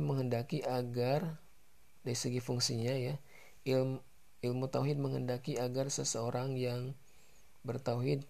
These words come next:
tidak cukup dengan menghafal rukun iman. At-, ya, dalam konteks Sunni ataupun mengetahui dalil-dalil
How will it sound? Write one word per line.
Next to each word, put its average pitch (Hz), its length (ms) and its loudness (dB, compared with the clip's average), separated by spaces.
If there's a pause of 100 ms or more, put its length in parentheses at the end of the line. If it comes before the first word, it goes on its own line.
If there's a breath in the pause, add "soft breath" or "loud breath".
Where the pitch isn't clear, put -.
(140)
tidak 127 480 0
cukup 143 320 -2 (160)
dengan 123 400 -2
menghafal 123 480 -2
rukun 117 320 -4
iman. 120 400 0 (640 loud breath)
At-, - 160 -8 (160)
ya, 110 160 -4
dalam 113 160 -2
konteks 123 320 -4
Sunni 131 400 0
ataupun 139 640 -4 (480 loud breath)
mengetahui 123 800 0 (240)
dalil-dalil 120 560 2